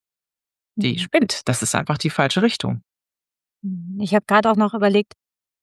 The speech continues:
Speaker 2: du, du hast ja gesagt, das macht den Magen kaputt, aber es gibt auch noch eine Erfindung, Magenschützer oder wie heißen die, die ist dann auch noch, die auch noch erfunden worden sind. Magen, wenn man, w-,
Speaker 1: Ja,
Speaker 2: also
Speaker 1: du
Speaker 2: das
Speaker 1: meinst
Speaker 2: auch
Speaker 1: die
Speaker 2: wieder
Speaker 1: Protonenpumpenhämmer, also dass man so praktisch die Salzsäure block-, blockiert dann.
Speaker 2: Ja, also s-, s-,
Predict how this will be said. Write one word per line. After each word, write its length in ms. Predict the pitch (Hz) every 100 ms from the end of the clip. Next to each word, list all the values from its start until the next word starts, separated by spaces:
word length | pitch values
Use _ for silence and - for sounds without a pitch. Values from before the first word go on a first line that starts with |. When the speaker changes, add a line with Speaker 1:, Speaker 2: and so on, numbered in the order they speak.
| _ _ -
Speaker 2:
du, 360 | 208 202 202
du 120 | 196 214
hast 140 | 220
ja 60 | 220
gesagt, 240 | 208 202
das 80 | -
macht 180 | 208 196
den 80 | 196
Magen 200 | 190 220
kaputt, 280 | 214 226 -
aber 140 | 190
es 100 | -
gibt 160 | 208 -
auch 80 |
noch 140 | 240 226
eine 200 | 190 202
Erfindung, 560 | - 214 208 214 -
Magenschützer 1300 | 190 190 226 226 226 220 - - - 277 - 202 165
oder 160 | 175 185
wie 120 | 190
heißen 320 | 196 202 220
die, 120 | 185
die 120 | 170 208
ist 100 | 214
dann 140 | 202
auch 100 | 233
noch, 120 | 220 - -
die 80 | 202
auch 120 | 226
noch 100 | 240
erfunden 500 | 196 - 190 180 185
worden 280 | 165 170 180
sind. 180 | 170 175
Magen, 540 | 180 185 190 196 196 190 _ _ _ -
wenn 100 | 208
man, 160 | 208 -
w-, 140 | 185
Speaker 1:
Ja, 280 | 240 165 156
Speaker 2:
also 140 | 214 214
Speaker 1:
du 80 | 220
Speaker 2:
das 80 | 185
Speaker 1:
meinst 180 | 185
Speaker 2:
auch 40 | -
Speaker 1:
die 120 | 180
Speaker 2:
wieder 120 | -
Speaker 1:
Protonenpumpenhämmer, 1400 | 285 190 254 220 180 156 151 165 147 156 151 147 139 139 139
also 160 | 165 160
dass 200 | 160 -
man 180 | 165 151
so 120 | 151
praktisch 340 | - 147 - -
die 120 | 151
Salzsäure 500 | 156 160 147 139 131
block-, 400 | 127 127 - -
blockiert 460 | 131 - 127 127 135
dann. 140 | 131
Speaker 2:
Ja, 100 | 220
also 220 | 214 208
s-, 200 | 214 208 -
s-, 160 | 208